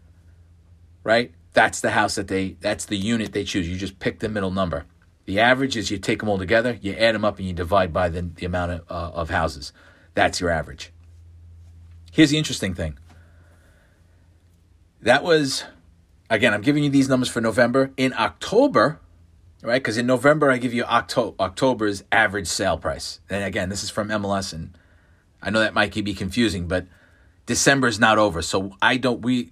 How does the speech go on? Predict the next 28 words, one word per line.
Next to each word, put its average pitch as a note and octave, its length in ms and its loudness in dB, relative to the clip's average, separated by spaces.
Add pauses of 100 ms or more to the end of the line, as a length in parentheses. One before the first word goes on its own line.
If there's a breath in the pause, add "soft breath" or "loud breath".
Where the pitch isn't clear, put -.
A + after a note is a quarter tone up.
(140)
M C3 160 4
L B2 120 2
S A#2+ 140 2
doesn't G#2+ 320 -2
know A2 260 4
the A2 160 4
average F2+ 240 0
selling F2 280 -2
price F2 200 -2
for - 120 -10
December. E2 520 -4 (580 soft breath)
So G2+ 360 0 (640)
in B2+ 380 0 (180)
December, A#2 540 2
I G#2 120 0
can G#2 160 -8
give F#2+ 180 -6
you G#2 100 -4
November's G2 640 -2 (100)
average F#2 560 -2 (160)
and G2 180 -2
median F2 280 -2
selling E2 280 0
price. D2+ 320 -12
Does D#2 120 -12
that F#2 180 -4 (100)
make F#2+ 160 -6
sense? - 420 -6